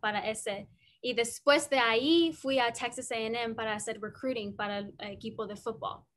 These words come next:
No hay raz-, razón para as-, tener miedo de nada, nada más hazlo. Ay, así es mi mamá también, no tiene miedo de nada.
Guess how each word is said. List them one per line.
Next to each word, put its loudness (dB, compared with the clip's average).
No 4
hay 8
raz-, 2
razón 0
para 2
as-, -6
tener 0
miedo 0
de -2
nada, -6
nada -2
más -4
hazlo. -2
Ay, 2
así 0
es -2
mi 0
mamá 0
también, -2
no -4
tiene -6
miedo -2
de -4
nada. -4